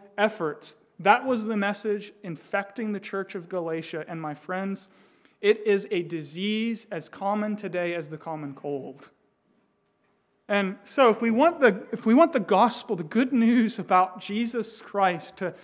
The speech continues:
shine brightly and sound forth loudly, then what we need to do is deconstruct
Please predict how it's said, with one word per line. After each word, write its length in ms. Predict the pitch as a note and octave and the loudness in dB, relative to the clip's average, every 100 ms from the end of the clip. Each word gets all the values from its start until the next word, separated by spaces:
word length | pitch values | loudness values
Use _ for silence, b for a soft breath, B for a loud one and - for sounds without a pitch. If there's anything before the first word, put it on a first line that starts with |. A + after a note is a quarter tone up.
| B B | B B
shine 640 | - - A3 B3+ D4+ D4 | -8 4 8 8 8 6
brightly 760 | G#3+ A3+ A#3 A#3 G3 F#3+ F#3+ - B B - | 6 6 6 2 -4 -4 -4 -8 B B -2
and 220 | G3+ F#3+ | 0 -2
sound 640 | - - A3 B3 D4+ D#4 | -4 0 6 8 8 6
forth 500 | - C4 B3+ A#3+ A#3+ | 2 6 8 8 4
loudly, 600 | - G3 G3 G#3 F#3 F3+ | -2 2 4 2 0 -2
then 300 | F3+ F#3 F#3 | -2 -4 -4
what 320 | F3+ C4 C4+ A3 | 0 0 0 -4
we 160 | G#3+ | -4
need 220 | G#3+ G#3+ | -2 -4
to 100 | F#3 | -4
do 400 | E3 F3+ E3 D3+ - | -2 -2 -2 -4 -6
is 260 | F3 D#3+ | -6 -6
deconstruct 1000 | D#3+ D#3+ G#3 G#3 G3 - - E3+ - - | -8 -4 -2 -2 -6 -8 -4 -4 -4 -10